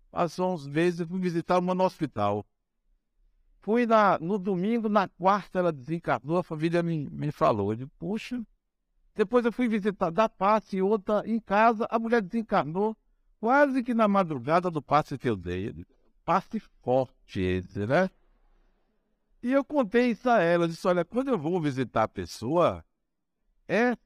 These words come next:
é certíssimo, ela desencarna logo, é três, três dias."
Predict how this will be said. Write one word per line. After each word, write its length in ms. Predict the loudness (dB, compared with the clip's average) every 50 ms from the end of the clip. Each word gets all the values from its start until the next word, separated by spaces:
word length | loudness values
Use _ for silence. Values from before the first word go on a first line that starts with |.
| _
é 400 | -4 -2 -2 0 0 -2 -2 -4 -6 _ _ _ -2
certíssimo, 840 | 0 0 0 -2 -6 -10 -8 -4 -2 -2 -2 -4 -6 -6 -2 0
ela 160 | 0 0 0
desencarna 680 | -2 -4 -4 -4 -4 -4 -2 -2 -2 -2 0 0 -2 -2
logo, 400 | 0 2 2 2 2 2 0 -4
é 40 | -4
três, 540 | -6 _ -2 0 0 0 0 -4 -6 -12 _ _ _ _ _ _ _ _
três 260 | 0 0 0 0 0
dias." 480 | -2 -2 -2 0 0 -2 -2 -6 -10